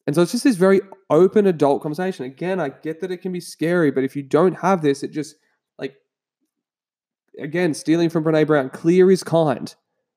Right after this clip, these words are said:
Right? When you're clear with people, we, we fear that we're gonna hurt their feelings, but when you're clear with them and honest with them, it's the most valuable thing we can do for us and for them.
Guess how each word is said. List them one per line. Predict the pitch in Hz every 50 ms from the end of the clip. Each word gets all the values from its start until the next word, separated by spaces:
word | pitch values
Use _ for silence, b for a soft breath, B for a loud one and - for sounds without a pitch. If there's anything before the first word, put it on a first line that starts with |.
| _ _ _ _ _ _ _ -
Right? | -
When | - 139
you're | 165 160
clear | 151 - - - - 160 190 214 220 220
with | 202 185 - -
people, | 135 139 135 131 - 123
we, | - 151 147
we | - - 151 151
fear | 151 _ _ - - - - 170 196 220 226 214 185
that | 175
we're | 147
gonna | 156 165 156
hurt | 151 156 143
their | 139 139
feelings, | - - 196 202 196 185 165 139 135 127
but | - 135
when | - 156 160 156
you're | 151
clear | 147 - - - - 160 180 202 214 220 226
with | 202 196 165 139
them | 143 143 131
and | 127 127 - _ -
honest | 175 196 208 208 185 - -
with | 160 143 135
them, | 139 131
it's | 110 - -
the | - 170
most | 170 165 170 180 185 190 190 185 - - - _ _ _ _ _ _
valuable | 139 131 143 170 180 190 196 196 202 180 175 175
thing | 160 - 165 151 147
we | 147 139
can | 135 - 135 131
do | 135 139 131 127
for | 123 - - -
us | 139 139 131 - -
and | 123 127 127 123
for | - 127
them. | - 120 113 110